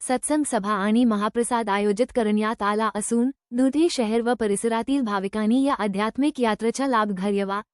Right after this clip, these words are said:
असे आवाहन आयोजकांतर्फे करण्यात आले. या वेथाय केडीव्ही, मिशन समिती, आमीन माता महिला मंडळ,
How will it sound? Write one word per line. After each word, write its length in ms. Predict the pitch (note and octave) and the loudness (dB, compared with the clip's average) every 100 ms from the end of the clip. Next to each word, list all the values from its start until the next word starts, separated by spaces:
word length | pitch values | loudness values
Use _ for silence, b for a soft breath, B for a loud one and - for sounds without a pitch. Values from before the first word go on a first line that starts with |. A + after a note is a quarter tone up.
| - | -6
असे 240 | C4 D#4+ E4 | -2 0 2
आवाहन 400 | B3 A#3+ B3+ C#4 | 2 2 2 0
आयोजकांतर्फे 800 | G#3 G#3 G3+ G#3+ G#3+ A3+ A#3+ | 2 0 -2 -2 -2 -2 0
करण्यात 500 | B3 A#3 G#3 G#3 G#3+ | 0 0 0 0 -2
आले. 300 | G3+ F#3+ F#3 E3+ _ _ _ _ _ | -2 -4 -4 -8 _ _ _ _ _
या 200 | C#4 D#4+ | -2 0
वेथाय 440 | C#4 C#4+ C4+ D4 D#4 | 0 -2 -2 -2 -2
केडीव्ही, 520 | C#4 B3+ C4 G#3+ G#3 E3+ _ _ | -2 0 0 0 -2 -6 _ _
मिशन 360 | B3+ C#4 D#4 E4+ | 2 2 2 0
समिती, 440 | - A3 G3+ A3 A#3+ - | 0 0 0 0 -4 -2
आमीन 360 | A#3+ A#3+ D4 D#4+ | 2 4 6 4
माता 280 | A3+ G3 A3+ | 2 0 0
महिला 340 | G#3 G#3+ A3+ | 0 0 0
मंडळ, 340 | A3 G3+ G3+ | 0 0 0